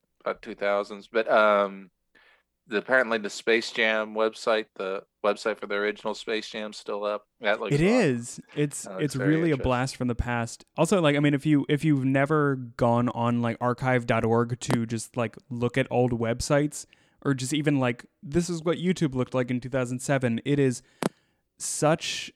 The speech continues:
Speaker 2: uh, just, like, a mind freak, and it's ju-,
Speaker 1: Yeah,
Speaker 2: it
Speaker 1: that's
Speaker 2: just
Speaker 1: always fun, and I mean, like, some of the first domains which were registered, like, mid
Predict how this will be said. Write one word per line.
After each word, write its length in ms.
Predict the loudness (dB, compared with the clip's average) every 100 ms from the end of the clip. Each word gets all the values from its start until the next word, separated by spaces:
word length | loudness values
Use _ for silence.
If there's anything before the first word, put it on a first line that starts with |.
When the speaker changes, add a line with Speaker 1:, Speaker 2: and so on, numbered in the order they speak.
| _ _
Speaker 2:
uh, 320 | 2 4 4 2
just, 240 | -2 -4
like, 340 | 0 0 -2 _ _ _ _ _ _ _ _ _ _ _
a 60 | -2
mind 300 | 0 0 -2
freak, 260 | -4 -6 -4
and 120 | -2
it's 220 | -2 -2 -2
ju-, 80 | 0
Speaker 1:
Yeah, 60 | 0
Speaker 2:
it 140 | 2
Speaker 1:
that's 100 | 2
Speaker 2:
just 100 | 6
Speaker 1:
always 320 | 6 8 6 2
fun, 280 | 4 4
and 140 | 4 2
I 60 |
mean, 180 | 2 0
like, 240 | 2 0 0
some 180 | -4
of 60 | 0
the 100 | 0
first 300 | 4 2 2
domains 540 | 0 2 0 0 -2
which 180 | -4 -2
were 80 | 0
registered, 580 | 2 2 0 -2 -4 2
like, 240 | 0 0
mid 260 | -2 0